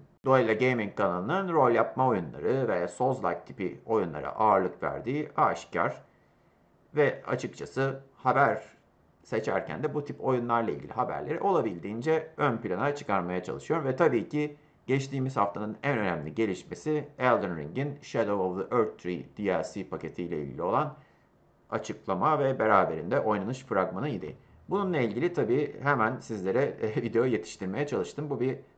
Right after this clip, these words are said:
reaksiyon videosuydu. Trailer'ı canlı olarak beraber inceledik. E, ancak tabii bunu yaparken elimizde her türlü bilgi yoktu. Ardından aynı gün, e,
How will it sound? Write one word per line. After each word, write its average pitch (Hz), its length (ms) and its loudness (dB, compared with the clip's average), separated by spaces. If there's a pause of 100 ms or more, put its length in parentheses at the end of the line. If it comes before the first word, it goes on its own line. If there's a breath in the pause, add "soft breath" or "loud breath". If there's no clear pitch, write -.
(100)
reaksiyon 135 560 2
videosuydu. 87 560 -4 (560 loud breath)
Trailer'ı 98 580 2 (640)
canlı 117 320 4
olarak 78 260 -2
beraber 107 560 6
inceledik. 98 600 -4 (680 soft breath)
E, 120 140 0
ancak 165 340 0
tabii 123 220 0
bunu 131 160 0
yaparken 160 520 2
elimizde 123 520 -2
her 147 260 4
türlü 90 260 -4
bilgi 123 280 -4
yoktu. 156 520 -2 (600)
Ardından 135 480 2
aynı 135 300 2
gün, 143 280 -4 (260)
e, 98 260 -6